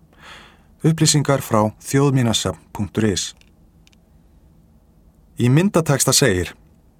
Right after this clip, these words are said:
"Þór var þrumuguð norrænna manna í heiðnum sið. Hann var stór og mikill að vexti.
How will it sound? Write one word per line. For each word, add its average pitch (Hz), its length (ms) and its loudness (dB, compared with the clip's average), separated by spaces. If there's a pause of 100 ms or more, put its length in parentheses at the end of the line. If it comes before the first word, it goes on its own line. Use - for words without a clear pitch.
(680)
"Þór 165 440 4
var 120 200 2
þrumuguð 147 760 2
norrænna 123 460 2
manna 120 380 2
í 92 80 -2
heiðnum 113 400 2
sið. - 380 -2 (420)
Hann 101 120 -2
var 95 80 -2
stór 139 440 2
og 107 40 0
mikill 113 360 0
að 127 160 0
vexti. 95 380 -4